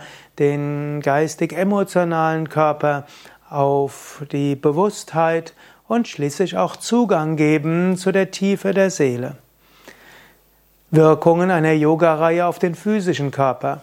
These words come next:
Eine gute Yoga-Reihe hilft, alle Muskeln des Körpers zu dehnen, zu stärken, dabei auch die Koordination zu verbessern und die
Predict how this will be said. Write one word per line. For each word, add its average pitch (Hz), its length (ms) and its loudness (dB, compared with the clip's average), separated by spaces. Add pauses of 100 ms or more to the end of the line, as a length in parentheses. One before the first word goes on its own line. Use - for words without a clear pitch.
(360)
Eine 185 220 0
gute 233 280 0
Yoga-Reihe 170 1040 2
hilft, 185 460 -2 (280)
alle 156 300 0
Muskeln 165 560 0
des 151 220 -4
Körpers 147 580 -2
zu 139 220 -4
dehnen, 190 720 0 (320)
zu 127 260 -2
stärken, 190 1040 -2 (1160)
dabei 135 320 0
auch 147 180 -4
die 156 140 -4
Koordination 156 1040 0
zu 190 160 -2
verbessern 180 760 -2
und 185 300 -6
die 214 240 -4